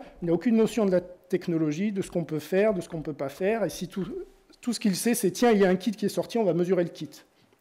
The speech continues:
On arrive à ce que j'appelle la science de médecin, on mesure tout, dans tout,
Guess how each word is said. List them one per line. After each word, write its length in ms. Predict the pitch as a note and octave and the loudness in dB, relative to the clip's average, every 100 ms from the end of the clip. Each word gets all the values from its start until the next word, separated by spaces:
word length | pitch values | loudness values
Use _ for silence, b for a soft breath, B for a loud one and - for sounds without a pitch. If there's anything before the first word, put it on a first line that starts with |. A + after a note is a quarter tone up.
| - | -10
On 80 | D3+ | -2
arrive 380 | D#3+ G#3 A#3+ - B B | 2 4 2 -2 B B
à 60 | C#3+ | -12
ce 80 | - | -2
que 80 | |
j'appelle 300 | F3+ E3+ G#3 | 2 4 4
la 80 | F3 | 4
science 260 | D3 A3+ G#3 | 2 2 2
de 60 | |
médecin, 340 | F#3 D#3+ - G#3 | 2 0 0 0
on 80 | G3+ | 0
mesure 360 | D#3 D3+ - | -2 -4 -8
tout, 220 | - A#3 - B B B | -2 -2 -2 B B B
dans 160 | D#3 D#3 | -4 -4
tout, 300 | D#3 G3+ | -4 -6